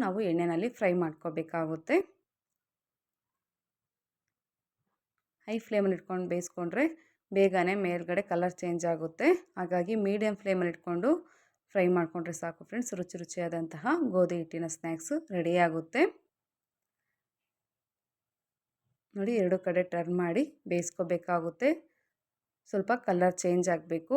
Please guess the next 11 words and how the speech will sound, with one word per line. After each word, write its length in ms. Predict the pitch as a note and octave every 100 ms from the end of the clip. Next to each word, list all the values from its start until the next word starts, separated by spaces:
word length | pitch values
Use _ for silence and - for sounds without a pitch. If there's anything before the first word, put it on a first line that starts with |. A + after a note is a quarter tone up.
| D#4
ಅಲ್ಲಿವರೆಗೂ 380 | B3 F3+ F3 E3+
ಕೂಡ 120 | F3+ A#3
ಫ್ರೈ 180 | B3 F3+
ಮಾಡ್ಕೋಬೇಕಾಗುತ್ತೆ. 1000 | E3+ E3 D#3 E3+ D#3+ D#3 E3 D#3+ D#3+ C4 D4+ - _ _ _ _ _ _ _ _ _ _ _
ನೋಡಿ, 160 | G3 G#3 G#3
ಯಾವ 180 | F3+ F3
ರೀತಿಯಲ್ಲಿ 480 | F3+ F3 F3 F3+ A3
ಕಲರು 400 | F3 E3+ E3+ B3 - _ -
ಚೇಂಜ್ 320 | F3+ F3+ F#3
ಆಗಿದೆ 320 | F3 E3 E3+ E3+
ಅಂತ. 180 | E3+